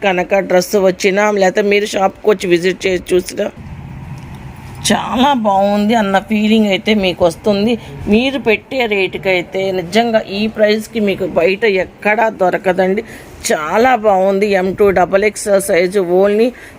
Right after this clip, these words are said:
సిక్స్ డబల్ నైన్ రూపీస్ మాత్రమేనండి. All India వైజ్ ఎక్కడికైనా కొరియర్ చేయబడిద్ది. ఎక్కడికైనా కొరియర్ ఫెసిలిటీ అయితే ఉంటుందండి. కలెక్షన్ వెయిట్ని బట్టి కొరియర్ ఛార్జెస్ అయితే సపరేట్గా ఉంటాయి. ఎవరు మిస్ చేసుకోకండి.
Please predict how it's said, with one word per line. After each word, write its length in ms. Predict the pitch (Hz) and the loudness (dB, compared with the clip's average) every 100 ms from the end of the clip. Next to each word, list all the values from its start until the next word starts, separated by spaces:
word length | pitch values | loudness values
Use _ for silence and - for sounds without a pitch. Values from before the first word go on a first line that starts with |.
| - | -4
సిక్స్ 260 | 247 226 - 233 | -2 -2 -2 0
డబల్ 320 | 196 185 202 | 2 2 2
నైన్ 160 | 202 190 | 0 0
రూపీస్ 300 | 180 202 190 190 175 | -2 -2 -2 0 0
మాత్రమేనండి. 720 | 175 - 196 196 190 190 202 151 | 0 0 0 2 2 0 0 0
All 160 | 175 190 | 0 0
India 160 | 196 202 | 0 0
వైజ్ 180 | 190 185 180 | 0 0 -2
ఎక్కడికైనా 440 | 196 208 196 196 190 | -2 0 0 0 0
కొరియర్ 320 | 190 185 202 208 | 2 2 0 0
చేయబడిద్ది. 600 | 202 196 196 190 180 262 - - - - - - - - - - - 180 | -2 2 2 0 -2 -8 -10 -18 -20 -20 -20 -18 -18 -16 -16 -14 -4 -4
ఎక్కడికైనా 480 | 180 254 247 247 247 240 | -2 -6 -2 -2 -2 -2
కొరియర్ 280 | 208 226 233 214 208 | 0 2 2 0 0
ఫెసిలిటీ 400 | 202 180 196 208 196 | -2 0 -2 0 -2
అయితే 220 | 190 196 196 185 | -2 -2 0 -2
ఉంటుందండి. 580 | 170 196 190 190 208 254 - - - | -2 0 0 0 -2 -4 -12 -14 -2
కలెక్షన్ 460 | 208 226 247 330 302 | 0 0 0 -4 0
వెయిట్ని 340 | 220 208 220 220 208 | 0 0 2 2 2
బట్టి 240 | 185 - 226 220 | 0 0 -2 0
కొరియర్ 400 | 185 214 226 214 | 2 4 2 0
ఛార్జెస్ 420 | 226 185 185 185 190 | -2 2 2 2 0
అయితే 160 | 190 180 | 0 2
సపరేట్గా 640 | 190 170 - 196 190 190 190 190 | 0 0 0 0 0 0 2 2
ఉంటాయి. 260 | 185 226 208 185 | 0 0 2 0
ఎవరు 240 | 170 202 196 185 | 2 0 2 2
మిస్ 180 | 175 - | 0 0
చేసుకోకండి. 760 | 190 180 190 180 170 175 160 | -2 0 0 2 2 0 -2